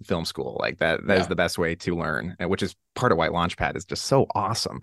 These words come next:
Speaker 1: How do you plan to expand for season three? Is there room for maybe, like, a documentary category? Do you stick to one genre, maybe? I don't know.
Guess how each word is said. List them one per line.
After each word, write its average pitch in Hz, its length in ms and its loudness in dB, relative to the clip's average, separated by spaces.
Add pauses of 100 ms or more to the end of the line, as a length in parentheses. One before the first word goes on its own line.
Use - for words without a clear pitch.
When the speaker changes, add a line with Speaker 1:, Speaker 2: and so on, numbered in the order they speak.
(300)
Speaker 1:
How 214 120 2
do 302 60 2
you 294 100 4
plan 131 280 2
to 110 80 4
expand 92 400 0
for 95 80 -8
season 85 360 -2
three? 82 380 0
Is 98 160 -2
there 120 220 6
room 139 140 2
for 135 100 0
maybe, 113 260 4
like, 82 180 -2
a 80 140 -2
documentary 98 800 4
category? 101 720 4
Do 98 120 -6
you 107 40 -4
stick - 340 -2
to 104 80 0
one 101 360 6
genre, 107 640 4
maybe? 107 380 0
I 156 140 6
don't 101 180 2
know. 87 280 -4